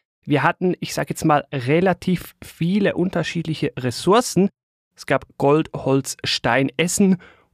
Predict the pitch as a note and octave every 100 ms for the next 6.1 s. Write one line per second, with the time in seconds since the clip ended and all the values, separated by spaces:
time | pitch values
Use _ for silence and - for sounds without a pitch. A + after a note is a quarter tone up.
0 | - F#3 F3+ C#3+ C#3+ - F#3+ - F#3 F3+
1 | - D3+ F3+ G3 - _ _ - C3+ D#3+
2 | C#3+ B2+ C3 - - - B2+ - G#3 -
3 | G#3 G3 F#3+ F#3+ - _ _ - C#3+ B2
4 | - C3 - - C3 - - B2+ B2 A#2+
5 | G2 - - - B2 C#3 - - C#3 -